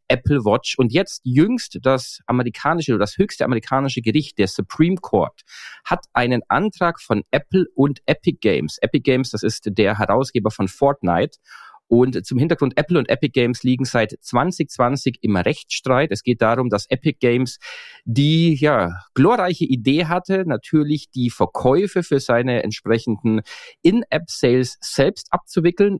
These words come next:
um damit die Provision, die Apple über den App Store kassiert, von dreißig Prozent zu umgehen.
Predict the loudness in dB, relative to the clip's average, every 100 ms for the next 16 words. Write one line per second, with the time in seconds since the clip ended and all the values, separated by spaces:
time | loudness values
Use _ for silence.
0 | 2 2 4 0 0 0 0 -2 -4 -2
1 | 0 0 0 0 0 0 -2 0 -2 0
2 | -2 -2 -4 -2 -2 0 -2 -2 -2 -2
3 | -2 0 0 -2 -6 -2 -4 -4 -4 -2
4 | 0 2 2 2